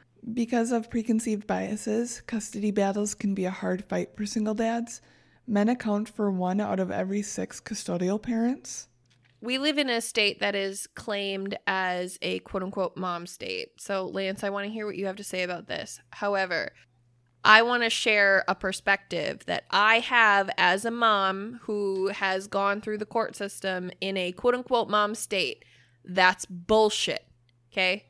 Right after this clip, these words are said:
Speaker 2: Mom states aren't real. Dad states aren't real. That's not really how it works, so please get over that. However,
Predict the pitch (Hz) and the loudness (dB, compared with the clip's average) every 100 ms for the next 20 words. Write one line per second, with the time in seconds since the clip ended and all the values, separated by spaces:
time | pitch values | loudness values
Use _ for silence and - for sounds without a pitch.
0 | - 190 185 202 226 - 208 202 202 - | -10 0 2 2 0 2 4 4 2 0
1 | 202 202 - 185 147 - - 208 180 180 | 0 0 0 0 0 -2 -6 0 2 0
2 | - 202 196 - - 208 226 - 180 175 | -2 -2 -2 -4 0 2 2 0 -2 0
3 | 175 190 _ - 196 190 - 196 196 190 | -2 -4 _ -4 -2 -2 0 0 0 2
4 | 214 208 220 208 208 214 190 185 190 - | 2 2 2 2 2 0 -2 -2 -2 -8
5 | - - - 190 180 - 208 202 202 202 | -12 -8 -2 0 0 -4 -6 -6 -4 -2
6 | 208 208 208 208 196 156 156 - _ _ | 0 0 0 0 -2 -2 -10 -16 _ _
7 | _ _ _ _ - 214 208 208 202 190 | _ _ _ _ 0 2 4 4 2 -2
8 | - | -6